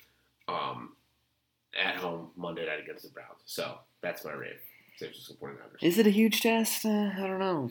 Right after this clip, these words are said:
Speaker 2: I'm not
Speaker 1: Uh,
Speaker 2: so
Speaker 1: I thi-,
Speaker 2: sure.
Speaker 1: I think they're a very good team. I just think they need to, need to get some things, things figured out, like any other team does. But, uh,
Speaker 2: You're referring to Cleveland when you say that?
Speaker 1: Yes. But again, I mean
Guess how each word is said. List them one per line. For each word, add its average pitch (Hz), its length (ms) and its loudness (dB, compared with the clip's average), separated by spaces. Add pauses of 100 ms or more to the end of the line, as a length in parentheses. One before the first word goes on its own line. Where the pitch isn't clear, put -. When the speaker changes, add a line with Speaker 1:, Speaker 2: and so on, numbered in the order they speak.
Speaker 2:
I'm 135 60 -2
not 156 140 2
Speaker 1:
Uh, - 40 2
Speaker 2:
so 160 120 8
Speaker 1:
I - 20 4
thi-, 117 120 4
Speaker 2:
sure. 120 200 8
Speaker 1:
I 131 100 8
think 135 220 4
they're 104 200 6
a 90 60 -4
very 85 260 -4
good - 140 -14
team. - 220 -18 (100)
I 73 60 -12
just - 180 -14
think - 120 -16 (100)
they - 260 -10 (400)
need 101 140 -4
to, 87 180 -4
need 92 160 -4
to 92 60 -6
get - 180 -10
some - 220 -8
things, 78 560 -10 (240)
things 69 340 -12
figured 80 320 -10
out, 98 340 -4
like 85 200 -8
any 85 180 -8
other 90 140 -8
team 101 300 -10
does. - 300 -12 (580)
But, 127 520 10
uh, 95 380 2
Speaker 2:
You're 107 120 6
referring 104 260 2
to - 40 -12
Cleveland 123 320 0
when 135 80 -2
you 131 80 -6
say 147 160 -4
that? 156 280 -6
Speaker 1:
Yes. - 440 6 (440)
But 107 360 10
again, 131 280 12
I 113 160 8
mean 110 340 4